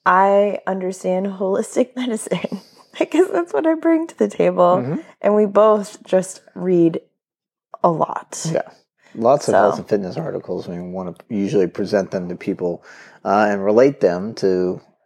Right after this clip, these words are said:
Speaker 2: our lives, which I feel like is most, is a lot like other people's lives, a lot of
Speaker 1: Yeah.
Speaker 2: our listeners' lives. So,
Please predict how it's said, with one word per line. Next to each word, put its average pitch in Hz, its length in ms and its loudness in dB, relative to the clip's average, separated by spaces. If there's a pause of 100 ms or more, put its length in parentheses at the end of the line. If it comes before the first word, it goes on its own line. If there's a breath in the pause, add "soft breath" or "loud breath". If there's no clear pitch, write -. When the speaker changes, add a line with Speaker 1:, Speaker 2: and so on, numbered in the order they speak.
(100)
Speaker 2:
our 123 180 6
lives, 92 500 4
which 95 200 -2
I 85 120 2
feel 95 220 0
like 90 220 -2
is 87 140 -12
most, 95 640 -4
is 104 120 -6
a 117 80 0
lot 92 280 2
like 90 240 -2
other 139 180 4
people's - 340 -10
lives, - 320 -8
a - 80 -10
lot 101 240 2
of 92 60 0
Speaker 1:
Yeah. 90 60 2
Speaker 2:
our 92 60 4
listeners' 90 460 -2
lives. 71 280 -6
So, 92 260 0